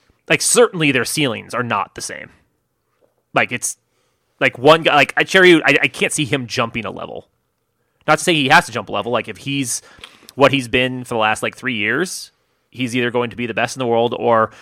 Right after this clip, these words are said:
a very close second. But like I said, I, I think there's a world where Jakob just goes nuts and, like, and it's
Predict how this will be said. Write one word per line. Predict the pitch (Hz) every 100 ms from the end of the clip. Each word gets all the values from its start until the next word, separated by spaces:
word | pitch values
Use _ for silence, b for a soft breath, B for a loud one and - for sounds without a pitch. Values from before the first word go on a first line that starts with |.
| b b
a | 123
very | 110 117 113
close | 117 107
second. | 151 151 107 -
But | 131 -
like | 135 - _ _ -
I | -
said, | 165
I, | 107 120
I | 135 117 _ -
think | 202 - _ _ _ -
there's | 135
a | 120
world | 117 123 143 120 104 107
where | 113 107 98 - _ _ _ _ _ _
Jakob | 143 127 113
just | 120 -
goes | 95
nuts | 95 101 131 - - -
and, | 123 110
like, | 104 101 -
and | 123
it's | 113 98